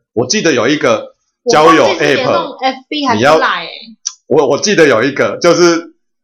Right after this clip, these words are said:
Speaker 1: 这很好玩，就是下载那个 app，
Speaker 2: 嗯。
Speaker 1: 然后它要登录，它只能选那个F B登录还是什么登录，
Speaker 2: 嗯。
Speaker 1: 然后我只有F B的账号啊，
Speaker 2: 嗯。
Speaker 1: 然后我就，它的登录账号我只有F B的，我就用F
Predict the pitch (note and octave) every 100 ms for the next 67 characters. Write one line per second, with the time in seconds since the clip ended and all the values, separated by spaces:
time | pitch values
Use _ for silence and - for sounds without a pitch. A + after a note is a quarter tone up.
0 | - G3 D#3 B2+ B2+ G#2+ F2+ E2+ E2+ C#3
1 | C#3+ - A#2+ F#2+ E2+ G#2+ G2 A2 F#2+ -
2 | - - G#3 G3+ F3+ G#2+ C3 C3 B2+ -
3 | A#2 A#2 A#2 A2+ A2+ G#2+ C#3 C3 F#2+ F#2
4 | G2+ - F#2 - _ _ _ _ _ _
5 | _ _ _ _ _ A2 G2+ F#2 F#2 -
6 | _ _ _ _ _ _ - C3 G#2 -
7 | A2 G#2 G2+ G2 G2+ E2 D#2+ F#2 G#2+ -
8 | D2+ - D#2 D#2 E2 - A3+ G#3 G#2+ A#2
9 | A2 G#2 - A#2 G2+ A2+ A2 A2 G#2 F2+
10 | G#2+ E2 F2+ D#2+ - B3+ G#3+ F#2 F2+ -
11 | F#2 - _ B2+ B2+ A2 - - B2 B2
12 | A#2 A#2 G2+ A2+ F2 - G2 F2 F#2+ -
13 | - E2+ - F#2 F#2 G2 G2+ G2